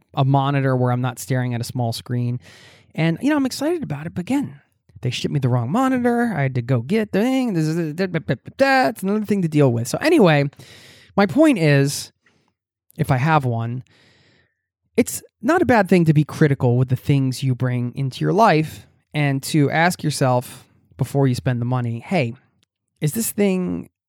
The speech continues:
you know, providing enough value to be worth my investment, my monetary investment, and my time investment, really?" And we can all equate the amount of hours we work to a dollar figure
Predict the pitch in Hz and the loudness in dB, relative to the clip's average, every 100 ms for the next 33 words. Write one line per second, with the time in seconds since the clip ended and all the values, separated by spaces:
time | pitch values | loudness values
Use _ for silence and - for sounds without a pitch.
0 | _ 170 147 123 - _ _ - 151 151 | _ 2 4 2 -6 _ _ 2 4 4
1 | 151 143 139 127 135 127 127 120 120 127 | 4 2 0 0 0 0 0 -2 -4 -4
2 | 123 117 120 123 - - _ _ _ _ | -2 -2 -2 -2 -6 -16 _ _ _ _
3 | _ _ - 135 127 120 123 117 127 120 | _ _ -4 -2 0 -2 -2 -2 -4 -2
4 | 117 120 127 127 - 127 123 120 117 - | 0 0 2 0 -2 -2 -2 -2 -4 -6
5 | 123 123 170 226 180 - 165 170 131 123 | -6 -4 -2 0 0 0 0 0 0 -2
6 | - 120 113 135 123 120 120 131 135 135 | -4 -6 -2 0 0 -2 -2 0 2 4
7 | 131 - _ - - _ - - 139 127 | 2 -2 _ -20 -20 _ -6 0 0 0
8 | - 135 127 123 120 123 120 123 123 120 | -2 -2 0 -2 -2 -2 0 0 0 -2
9 | 117 117 113 - - 120 120 117 117 131 | 0 -2 -4 -6 0 2 2 0 0 2
10 | 135 139 - 123 117 117 | 4 2 0 -4 -4 -4